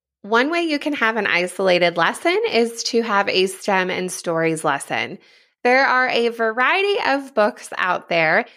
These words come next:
and you can do this in a couple of ways. Maybe start off with a book where the character is demonstrating or <laughs> not demonstrating growth mindset in a variety of situations. Or maybe you have a story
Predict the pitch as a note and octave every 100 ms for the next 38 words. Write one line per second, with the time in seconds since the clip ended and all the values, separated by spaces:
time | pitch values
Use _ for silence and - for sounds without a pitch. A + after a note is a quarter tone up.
0 | _ _ A3+ A3+ A3 A3 - G3 A#3 A#3+
1 | - C4+ B3+ A3 C4+ A4 C5 G#4+ E4 D4
2 | - A3+ A3+ A3 F#3 F3+ F3 D3+ E2+ -
3 | - - _ _ _ A3+ A#3 C#4+ F#4 F4+
4 | D#4 C#4+ C#4 C4+ C4+ A#3 G3+ G#3 G#3 G3+
5 | F#3+ F#3 - - B3+ D#4+ E4 - G3+ G3
6 | - F#3 F3+ F#3+ F3 E3+ E3 - D#3 D3+
7 | D#3 - B3 F4+ F4+ B3 A3+ A#3+ F4 A4+
8 | C4 A3 F#3+ F#3+ - E3+ E3 E3 E3 -
9 | _ _ - G3+ A3+ A3+ G#3 F3+ F3+ -
10 | F3 F3 F3+ F3 E3 F3 D#3+ D#3+ D#3+ D#3
11 | - D3+ - D3 B2 - - G#2+ - -
12 | - _ _ _ C4 D#4 F#4+ D4+ C4 C4
13 | A#3 A3 B3+ D4+ C#4+ C4 B3 A#3 G#3+ G#3+
14 | - G#3 G3 F#3+ F#3 F#3